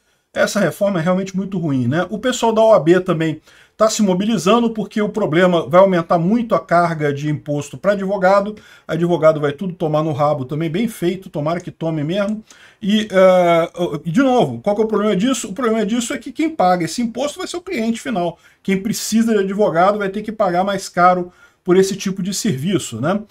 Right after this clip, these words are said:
Agora, sabe o que mais me preocupa nisso daqui? É exatamente esse tipo de notícia. Por quê?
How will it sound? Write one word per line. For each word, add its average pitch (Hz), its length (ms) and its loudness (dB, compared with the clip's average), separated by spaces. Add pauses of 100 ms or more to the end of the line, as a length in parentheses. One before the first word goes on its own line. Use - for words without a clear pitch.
(960)
Agora, 196 360 2
sabe 277 260 2
o - 40 -20
que 240 80 -2
mais 247 180 4
me 233 60 4
preocupa 196 500 -2
nisso 156 220 -6
daqui? 139 340 -6
É 233 60 -4
exatamente 226 440 -2
esse 220 100 -6
tipo 226 180 -6
de 208 60 -4
notícia. 202 520 -2
Por - 220 -12
quê? - 280 -2